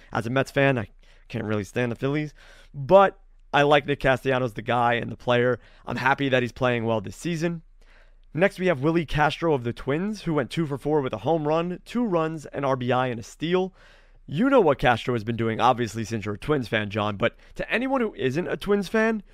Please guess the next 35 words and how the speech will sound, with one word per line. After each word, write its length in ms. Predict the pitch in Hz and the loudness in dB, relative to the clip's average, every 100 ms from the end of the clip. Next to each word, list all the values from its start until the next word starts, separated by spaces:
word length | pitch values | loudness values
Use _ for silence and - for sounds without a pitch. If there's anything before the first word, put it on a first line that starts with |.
| - - | -14 2
Willie 260 | 185 262 | 2 4
Castro 400 | - 151 156 - | 0 2 2 2
has 100 | 170 | -2
put 180 | - 147 | 0 0
up 180 | 151 - | 0 -2
the 60 | 143 | 0
most 300 | 143 123 - - | 0 0 -8 -2
unknown 760 | 139 180 151 117 120 135 156 - - - | -2 0 -2 0 0 -2 -6 -12 -20 -6
and 220 | 151 139 | -4 -4
quietest 640 | - 123 123 135 143 - - - | -6 2 4 4 0 -8 -10 0
thirty 240 | 135 135 | 0 0
stolen 300 | - 131 123 | -2 -2 0
base 180 | 123 - | -2 -4
season. 380 | 117 110 151 156 - - | -8 -6 -8 -8 -20 -6
He's 160 | 202 254 | 0 2
at 100 | - | 2
thirty-two 500 | 160 165 180 - 139 | 2 2 0 -2 -2
right 220 | 151 170 170 | 0 0 0
now, 180 | 180 170 | 0 0
along 220 | 135 131 | 0 -2
with 140 | 113 | -4
nine 300 | 110 117 127 135 | -4 -2 0 0
home 240 | 139 127 | -2 0
runs, 360 | 120 139 165 - - | -2 -2 -6 -14 -14
and 100 | - | 0
on 140 | 196 170 | 0 2
Yahoo, 380 | 170 196 220 208 | 0 2 0 2
he 80 | |
has 220 | 170 139 - 120 | 2 0 -2 0
every 280 | 135 160 | 0 4
eligibility, 580 | 151 143 127 113 123 147 | 2 2 0 0 -2 -4
second 420 | 139 131 - 135 | -4 -8 -6 -6
base, 320 | 113 131 135 - - | -2 -4 -4 -18 -20
third, 420 | - 127 135 135 | -4 0 2 2
short, 320 | - 123 143 | -2 0 0